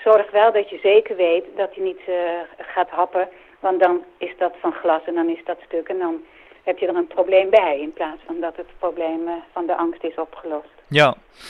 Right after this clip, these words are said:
Speaker 2: Ja, dus ik ben, eh, heel erg benieuwd hoe dat straks, eh,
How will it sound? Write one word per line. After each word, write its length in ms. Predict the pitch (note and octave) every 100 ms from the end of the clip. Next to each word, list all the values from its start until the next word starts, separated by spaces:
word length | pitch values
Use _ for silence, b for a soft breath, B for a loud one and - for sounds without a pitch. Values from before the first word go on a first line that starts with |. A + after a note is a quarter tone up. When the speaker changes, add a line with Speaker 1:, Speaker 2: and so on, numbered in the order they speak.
| B
Speaker 2:
Ja, 120 | C#3+
dus 100 | C#3
ik 80 | D#3
ben, 180 | D#3 D#3
eh, 140 | D3
heel 260 | D3+ D#3+ E3
erg 140 | D3+ C#3
benieuwd 340 | C#3+ D3 C#3+
hoe 120 | D3
dat 160 | D3 C#3
straks, 340 | - C#3 -
eh, 160 | C3